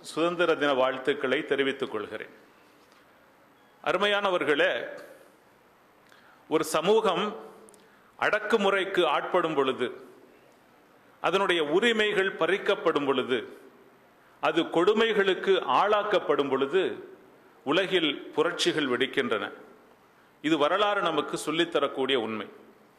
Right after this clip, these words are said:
உலகில் நிகழ்ந்த எல்லா வகையான புரட்சிகளையும் நாம் நோக்கி, உற்று நோக்கி பார்த்தோம் என்று சொன்னால்,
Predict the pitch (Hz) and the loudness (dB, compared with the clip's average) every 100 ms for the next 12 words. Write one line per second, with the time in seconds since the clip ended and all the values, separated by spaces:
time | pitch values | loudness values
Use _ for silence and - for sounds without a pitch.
0 | _ _ _ _ - 180 220 233 240 240 | _ _ _ _ -2 0 2 2 2 -2
1 | - - - 151 196 214 208 214 214 180 | -6 -16 -6 -2 0 -2 0 0 0 0
2 | 143 165 208 214 190 175 185 180 180 170 | -2 0 2 2 0 0 0 0 -2 -2
3 | 156 165 185 170 165 165 180 156 156 151 | -2 0 0 2 0 -2 -2 0 0 -2
4 | - 135 170 - 143 - 131 - 180 180 | -2 -2 -2 -2 -4 -4 -8 -2 0 0
5 | 170 - 135 135 160 139 139 139 120 135 | -2 0 0 0 0 0 -2 -2 -2 0
6 | 165 - | -2 -6